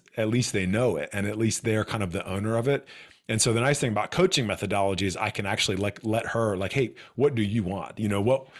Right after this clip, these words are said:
let's imagine your better future. And then we may have a technology platform that we can help you implement, uh, that will deliver on it." So I'd be curious from your perspective, like, what are some of the main, um, like, what are some of the main problems or needs? We've started touching on some of these, but, like, what are the ones that you see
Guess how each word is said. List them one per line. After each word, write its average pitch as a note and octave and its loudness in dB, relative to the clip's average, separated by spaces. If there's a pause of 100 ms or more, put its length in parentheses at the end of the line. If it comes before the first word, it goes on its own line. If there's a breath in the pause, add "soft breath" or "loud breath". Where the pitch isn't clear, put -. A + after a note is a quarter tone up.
(160 loud breath)
let's B2+ 2
imagine C3 2
your B2 6
better A2 2
future. B2+ 2
And A2+ 2
then A2 2
we A#2 2
may A#2+ 0
have A2 -2
a G2+ -4
technology G2 -2
platform F2+ -4
that F2+ -6
we G2 0
can F#2 -6
help G2+ -4
you F2+ -2
implement, F2 -6 (440 soft breath)
uh, F2 -2
that F2+ -6
will F2 -6
deliver E2+ -2
on D#2 -6
it." D2+ -14 (880 loud breath)
So F#2+ -2
I'd D3 4
be B3 2
curious A3+ 4
from C#3 2
your B2+ 4
perspective, A#2+ 0
like, A2 2
what B2 2
are C#3 6
some B2+ 2
of A2+ 0
the G#2 2
main, G#2+ 0
um, F#2+ -4 (1300 loud breath)
like, C3 -2
what C#3+ 6
are D3+ 8
some D3 2
of C#3+ 4
the C3+ 4
main B2+ 2
problems G#2+ 0
or G2+ 4
needs? G#2 2
We've G#2 0
started B2 2
touching - -2
on F#2+ -4
some G#2 -2
of G2+ -2
these, F#2+ 0
but, A2+ -2
like, G2 -2
what C#3+ 6
are C#3 4
the C3+ 6
ones A2+ 2
that G2+ -2
you G2+ 2
see F2+ -2